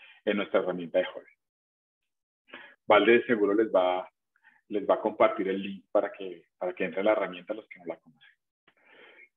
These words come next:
Entonces, en, en, este, en este demo, lo que tenemos es que un atacante entra a la, a,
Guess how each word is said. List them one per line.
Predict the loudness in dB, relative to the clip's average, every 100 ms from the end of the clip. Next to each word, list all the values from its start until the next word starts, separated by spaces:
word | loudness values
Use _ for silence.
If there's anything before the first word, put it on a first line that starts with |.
| _ _ _ _ _ 2
Entonces, | 4 4 2 4
en, | 6 6 2 2
en, | 4
este, | 4 4 4
en | 4
este | 4 8 8
demo, | 8 4 -6 -2
lo | -2
que |
tenemos | 0 -2 -2 -8
es | -6
que | 0
un |
atacante | 4 4 4 2 2 -2 0
entra | 2 2 4 2 0 0
a | 4
la, | 6 6 4 0 -8 _ _ -2
a, | 0 0 -4